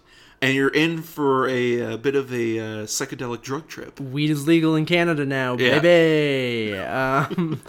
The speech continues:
Speaker 2: <laughs> yeah, I'm gonna, I'm gonna try and catch it before the end of the year. It's actually a hot tip. I mean, this isn't our staying at home segment yet, but,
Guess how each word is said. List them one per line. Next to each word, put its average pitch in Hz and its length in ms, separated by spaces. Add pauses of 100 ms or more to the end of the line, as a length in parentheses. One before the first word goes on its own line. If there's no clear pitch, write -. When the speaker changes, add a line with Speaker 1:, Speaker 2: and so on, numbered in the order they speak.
(160)
Speaker 2:
<laughs> - 260
yeah, 160 180
I'm 170 200
gonna, 156 360
I'm 151 160
gonna 160 180
try 143 220
and 127 100
catch 123 200
it 113 40
before 113 280
the 107 100
end 110 120
of 98 40
the 107 60
year. 107 160
It's 143 180
actually 175 580
a 120 380 (240)
hot - 360
tip. 190 280
I 135 100
mean, 135 140
this 123 180
isn't 120 220
our 110 120
staying 110 320
at 101 100
home 143 220
segment 107 380
yet, 101 320
but, 113 260